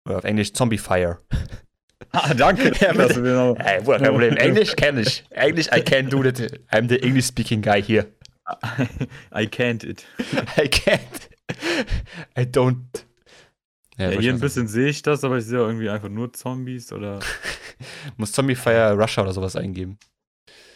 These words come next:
Speaker 2: Zombie Wildfire, Zombie Fire Roblox wurde mir
Speaker 1: <laughs>
Speaker 2: gerade angeboten.
Speaker 1: Roblox Minecraft. <laughs>
Speaker 2: Ja, hier sieht man's ein bisschen, aber jetzt,
Speaker 1: Ja,
Speaker 2: ich hab's
Speaker 1: es
Speaker 2: mir ein bisschen noch cooler vorgestellt,
Speaker 1: Nee, es ist jetzt
Speaker 2: ja.
Speaker 1: nicht so krass, aber es ist halt die,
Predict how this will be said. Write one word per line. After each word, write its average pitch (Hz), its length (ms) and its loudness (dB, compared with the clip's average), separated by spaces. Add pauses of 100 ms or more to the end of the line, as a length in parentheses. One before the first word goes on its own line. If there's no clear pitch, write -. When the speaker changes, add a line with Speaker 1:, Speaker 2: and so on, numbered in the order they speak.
(460)
Speaker 2:
Zombie 107 420 -4
Wildfire, 104 800 -6 (160)
Zombie 110 760 -2 (380)
Fire 110 480 0
Roblox 110 640 -2 (120)
wurde 127 200 6
mir 226 200 4
Speaker 1:
<laughs> - 0 -
Speaker 2:
gerade 190 300 2
angeboten. 196 420 -4 (400)
Speaker 1:
Roblox 113 400 -2
Minecraft. 104 560 2
<laughs> - 60 -16 (920)
Speaker 2:
Ja, 98 140 -4
hier 104 160 -2
sieht 98 220 -10
man's 101 280 -10
ein 95 120 -12
bisschen, 92 340 -14
aber 95 160 -12
jetzt, - 320 -18
Speaker 1:
Ja, 101 120 0
Speaker 2:
ich - 40 2
hab's 95 120 -6
Speaker 1:
es - 100 -14
Speaker 2:
mir 95 100 -10
ein 92 80 -12
bisschen 92 240 -18
noch 95 180 -14
cooler 95 300 -10
vorgestellt, - 300 -8
Speaker 1:
Nee, 107 160 4
es 117 160 2
ist 113 80 0
jetzt 107 80 2
Speaker 2:
ja. - 60 0
Speaker 1:
nicht 120 100 2
so 135 200 2
krass, 139 300 2
aber 110 160 2
es 104 80 0
ist - 60 -2
halt 107 140 0
die, 104 300 -2